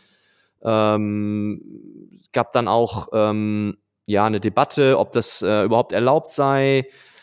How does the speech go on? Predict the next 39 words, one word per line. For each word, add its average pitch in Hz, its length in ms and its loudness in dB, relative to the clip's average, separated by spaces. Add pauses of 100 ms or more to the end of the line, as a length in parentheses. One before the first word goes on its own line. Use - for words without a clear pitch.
(280)
Ähm, 113 440 2
das, - 200 -2
was 120 100 -4
ich 123 160 0
als 123 160 0
letztes 143 420 0
dazu 139 340 -2
gesehen 135 420 2
hab, 135 240 0
ist, - 520 -6
dass 123 220 -2
es - 320 -8 (480)
wohl 117 260 0
erlaubt 117 380 2
ist, - 320 -4
ja, 123 220 -2
rechtlich. 156 720 -4
Bin 131 160 -4
aber 127 240 0
auch, - 260 -4 (540)
hab - 180 -14
die 131 120 -4
letzten 135 840 -2 (300)
Tweets - 280 -8
dazu 135 240 -2
nicht 131 160 -2
gesehen, 131 300 0
aber, 82 380 0
äh, - 60 -20 (720)
die 104 240 -10
dürfen 151 280 2
das 151 200 0
wohl 143 160 2
machen 143 280 -2
als 139 200 -4
Händler. 151 340 -2
Also 107 180 -4
sie 104 160 -10
dürfen, 120 500 -4